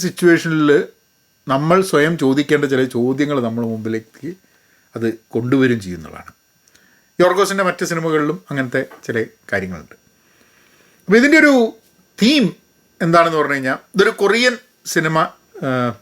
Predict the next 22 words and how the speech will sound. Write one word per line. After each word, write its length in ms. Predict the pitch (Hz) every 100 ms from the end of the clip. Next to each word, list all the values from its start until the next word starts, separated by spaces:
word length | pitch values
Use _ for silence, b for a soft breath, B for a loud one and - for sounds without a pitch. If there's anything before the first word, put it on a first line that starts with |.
| _ b b b b
Save 280 | - 208 226
the 100 | 196
Green 240 | 165 175 175
Planet 280 | 160 151 156
എന്നുള്ള 220 | 143 143
സിനിമയുടെ 440 | 131 127 131 127 - - _ _ -
ആസ്പദമാക്കിയിട്ട് 760 | 139 - 143 131 127 123 107 90 _ _ _ -
ആണ് 200 | 120 107 113 _ _
ഈ 100 | 117 107 107 -
സിനിമയുള്ളത്. 480 | - 104 87 - _ _ _ _ _ _ _ _ _ _ -
അപ്പോൾ 140 | 131 151
ഇതിൽ 140 | 151 151 - B B
മിഷേൽ 300 | 180 185 285 233
ഫുള്ളർ 300 | 208 190 170
എന്ന് 120 | 156
പറഞ്ഞിട്ടുള്ള 320 | 143 - 131 127
ഒരു 80 | 131
കോർപ്പറേറ്റ് 680 | 123 135 131 143 139 127 - -
സി 160 | - 120
ഇ 60 | 120 107
ഒ 60 |
ആണ്. 120 | 82